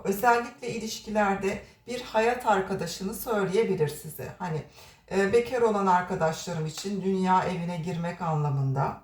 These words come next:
olabilir. Köklü ve sağlam ilişkileri temsil ediyor. Hani bu bir ilişki ise sağlam bir ilişki olacak ya da iş anlamında, kariyer anlamındaysa da, e,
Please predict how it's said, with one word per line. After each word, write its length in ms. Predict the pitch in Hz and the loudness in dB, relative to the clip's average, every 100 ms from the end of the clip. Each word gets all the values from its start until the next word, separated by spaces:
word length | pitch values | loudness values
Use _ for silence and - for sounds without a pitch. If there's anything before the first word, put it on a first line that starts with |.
| - | -10
olabilir. 640 | 175 160 156 135 147 - | -4 0 0 0 -2 -4
Köklü 600 | - 233 233 220 233 233 - _ - | 0 2 2 0 0 0 -8 _ -2
ve 120 | 226 | 0
sağlam 520 | 233 220 202 220 262 | 0 2 4 6 4
ilişkileri 640 | 233 190 - - 147 131 - | 2 -2 -4 -4 -4 -4 -6
temsil 440 | 139 131 - 135 | -6 -6 -6 -6
ediyor. 320 | 135 127 127 | -4 -4 -4
Hani 360 | 165 208 220 202 | -2 0 0 0
bu 180 | 262 254 - - - | -2 -4 -10 -18 -8
bir 140 | 254 | -6
ilişki 520 | - 247 269 - - | -4 -6 -4 -6 -6
ise 460 | 285 302 - 254 - - | -6 -4 0 0 -2 -10
sağlam 600 | - - 226 220 262 277 | -10 4 8 8 6 2
bir 100 | 254 | -4
ilişki 440 | 226 226 - - 226 | -6 -6 -8 -8 -4
olacak 540 | 220 214 214 233 - - - - | -4 -2 0 -2 -2 -16 -8 0
ya 180 | 220 | 2
da 260 | 240 233 - | 4 2 -2
iş 220 | 233 233 254 | -8 -6 0
anlamında, 640 | 233 233 226 233 226 240 | 0 0 0 2 2 0
kariyer 380 | 220 190 196 208 | -2 2 2 4
anlamındaysa 960 | 220 220 220 220 220 220 226 - 233 | 2 2 0 2 2 2 0 0 2
da, 220 | 190 175 - - _ - | 2 2 -2 -16 _ 2
e, 380 | 190 190 190 | 4 6 6